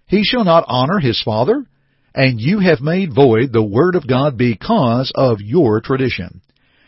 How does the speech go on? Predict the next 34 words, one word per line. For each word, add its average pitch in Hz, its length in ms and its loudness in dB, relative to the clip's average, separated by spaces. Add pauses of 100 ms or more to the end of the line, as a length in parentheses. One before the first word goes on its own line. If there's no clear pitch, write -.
(320)
Folks, 233 340 0
here 226 220 -2
is 180 120 -2
how 190 380 -2
their 156 160 0
little 156 220 0
system 127 420 -6
worked. 104 380 -10 (420)
They 120 160 2
had 117 200 2
aged 135 340 0
parents 139 400 -2
who 127 100 -2
needed 113 500 -4
their 117 180 -2
care. 110 420 -6 (520)
They 123 160 0
possessed 113 500 -2
property, 127 540 -2
the 135 160 -2
use 127 300 -2
of 98 100 -8
which 127 240 -2
could 123 120 -4
have 110 120 0
been 110 160 -4
used 127 320 -2
to 120 140 0
alleviate 120 680 -2
the 95 80 -8
poverty 131 600 -2
of 123 120 -4
their 147 120 0
parents. 139 580 -6